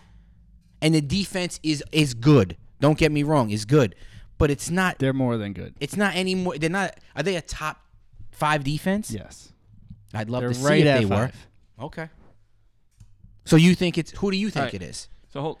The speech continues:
Speaker 1: Clearly, Frankie thinks it's Brett Belichick.
Speaker 3: Let's just look at the games they played. So they lost to the Saints week one. They beat the Panthers. They beat the Broncos. They beat the Chargers.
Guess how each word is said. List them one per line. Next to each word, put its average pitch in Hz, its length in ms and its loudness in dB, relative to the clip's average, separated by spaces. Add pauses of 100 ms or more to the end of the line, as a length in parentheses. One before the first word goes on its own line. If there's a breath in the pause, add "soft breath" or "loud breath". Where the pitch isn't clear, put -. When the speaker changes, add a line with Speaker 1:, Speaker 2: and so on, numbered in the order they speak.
(100)
Speaker 1:
Clearly, 190 380 2
Frankie 135 360 0
thinks 120 220 -2
it's 101 120 -8
Brett 104 220 -2
Belichick. 98 500 -2 (720)
Speaker 3:
Let's 139 120 -8
just 180 160 -4
look 190 160 -2
at 175 160 -4
the 151 80 -6
games 131 340 -4
they 135 80 -4
played. 92 360 -10 (1080)
So 139 120 -6
they 123 100 -2
lost 147 280 2
to 202 60 -10
the 190 80 -2
Saints 160 360 -6
week 143 240 -4
one. 110 260 -4 (920)
They 113 120 -2
beat 143 200 -6
the - 80 -10
Panthers. - 640 -6 (1040)
They 113 100 -6
beat - 220 -8
the 185 80 -2
Broncos. 120 720 -4 (280)
They 113 80 -4
beat 131 240 -6
the 147 60 -6
Chargers. 95 680 -4